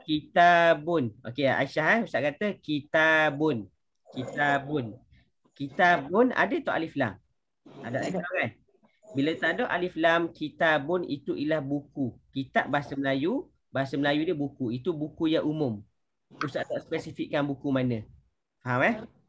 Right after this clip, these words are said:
Kalau al-kitabu,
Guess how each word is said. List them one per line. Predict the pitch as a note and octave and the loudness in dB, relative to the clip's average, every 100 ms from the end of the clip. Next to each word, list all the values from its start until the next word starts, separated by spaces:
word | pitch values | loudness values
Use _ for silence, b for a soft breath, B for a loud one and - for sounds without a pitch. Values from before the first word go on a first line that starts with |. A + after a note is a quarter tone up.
| _ _ - | _ _ -6
Kalau | - C#3 G#3+ C#4 C#4 | 0 2 4 4 4
al-kitabu, | - A3+ F#3+ D#3+ - D3 - C3+ C#3 C#3 C#3+ C#3 C#3 C#3+ D#3+ B2+ | 2 2 2 -2 -8 -10 -4 0 2 2 2 2 2 0 -2 -2